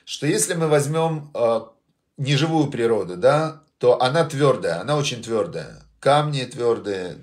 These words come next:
там, ну, то есть всё неживое твёрдое. Дальше трава, деревья, то есть растительность. Деревья, они более твёрдые, менее твёрдые, чем, э, чем камни. Дальше.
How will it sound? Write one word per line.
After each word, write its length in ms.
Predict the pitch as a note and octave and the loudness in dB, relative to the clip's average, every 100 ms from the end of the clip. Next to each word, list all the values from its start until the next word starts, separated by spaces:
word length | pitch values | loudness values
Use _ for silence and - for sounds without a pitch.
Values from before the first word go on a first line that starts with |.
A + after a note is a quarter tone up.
| - | -20
там, 380 | - - - - | -20 -20 -20 -18
ну, 180 | - C3 | -14 -10
то 120 | G2 | -8
есть 160 | F2 - | -8 -6
всё 400 | - C#3+ C#3 C#3 | -2 0 0 -2
неживое 500 | A2+ G#2+ A#2+ B2 A2+ | -6 -6 -2 0 0
твёрдое. 460 | G#2 F#2+ D2 - - _ _ - - - - - | 0 -4 -6 -16 -18 _ _ -20 -20 -20 -20 -4
Дальше 800 | A2 - G#3+ - D#3+ C#3+ - - _ _ - | 4 6 6 4 6 6 2 -10 _ _ 2
трава, 720 | D3 D3 C3 B2 A#2+ B2 - _ _ _ | 6 8 6 4 2 0 -8 _ _ _
деревья, 840 | G#2 B2+ C3+ B2+ A#2 A#2 A#2+ A#2+ - - - | -4 0 2 2 2 2 2 2 -6 -12 -6
то 80 | |
есть 160 | A2+ - | -4 0
растительность. 840 | B2+ C3+ - C3 B2+ C3+ C#3 - - - - - | 2 2 0 -4 -4 -4 -4 -4 -8 -20 -20 -8
Деревья, 360 | A2 E3+ A3 | 2 2 4
они 160 | E3+ D#3+ | 2 2
более 300 | D3+ E3 C3+ | 2 4 4
твёрдые, 720 | - D3+ D#3 C3+ A#2 G#2+ - - | 4 2 2 2 0 -2 -8 -14
менее 500 | A2 D#3 E3+ D3+ B2 | -6 -2 0 0 -2
твёрдые, 520 | C#3 F3 D#3+ C3+ A#2 | 0 -2 0 -4 -2
чем, 380 | - C3+ C3+ B2+ | -4 -4 -4 -2
э, 240 | A#2+ G#2 | -2 -2
чем 280 | - B2+ A2+ | -4 -4 0
камни. 420 | A#2+ F#2 E2+ - - _ _ _ _ _ _ _ _ - | 2 2 -2 -14 -18 _ _ _ _ _ _ _ _ -6
Дальше. 540 | A2 C#3+ B2 - - | 6 6 6 -2 -6